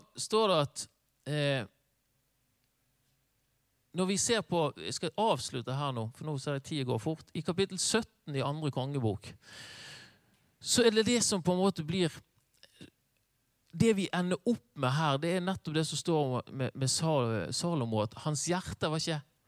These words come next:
helt med Gud. Eh, la meg lese her nå i først, andre kongebok, og der er litt sånn, vi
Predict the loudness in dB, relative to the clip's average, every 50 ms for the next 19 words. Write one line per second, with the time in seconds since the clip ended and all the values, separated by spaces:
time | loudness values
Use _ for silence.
0 | -18 -12 -8 -2 0 2 2 2 2 -2 -6 _ -12 -6 -2 -2 0 2 2 0
1 | 0 -4 -14 _ _ _ -20 -20 _ _ _ _ _ _ _ _ _ _ _ _
2 | -20 _ _ _ _ _ _ _ _ _ _ _ _ _ _ _ _ _ _ _
3 | -2 2 2 2 2 2 -2 _ _ -4 0 0 2 4 4 4 4 4 4 2
4 | 0 -2 0 0 0 0 0 0 0 0 -2 -2 -2 -2 -2 -2 -2 -2 -2 -2
5 | -2 -2 -4 -2 -2 -2 -2 -2 -2 0 0 0 -2 -2 -2 0 2 4 4 4
6 | 2 2 0 0 0 0 -2 -2 -2 0 0 0 0 -2 -6 -10 -12 _ _ _
7 | _ _ _ _ _ _ _ _ _ _ _ _ _ _ _ _ _ _ _ _
8 | _ _ _ _ _ _ _ _ -20 -20 -20 -20 -20 -16 -10 -6 -6